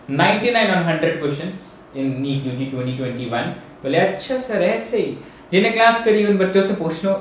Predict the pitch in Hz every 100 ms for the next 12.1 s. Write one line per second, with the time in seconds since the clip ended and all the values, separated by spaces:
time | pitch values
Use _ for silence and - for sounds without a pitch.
0 | 139 170 170 180 170 160 180 170 165 156
1 | 156 151 156 156 160 147 147 135 139 135
2 | 120 123 113 101 - - - - - 175
3 | 202 196 220 214 - 220 196 170 156 143
4 | 143 143 143 151 120 - 120 196 - -
5 | - - 208 208 254 254 240 233 247 220
6 | 196 226 226 - - - - - - 156
7 | 165 190 180 175 151 147 247 - - -
8 | - - - 135 135 135 127 123 127 214
9 | 214 - - - - - - 147 175 196
10 | 196 196 143 127 180 185 165 156 165 175
11 | 170 185 147 139 135 113 104 95 95 -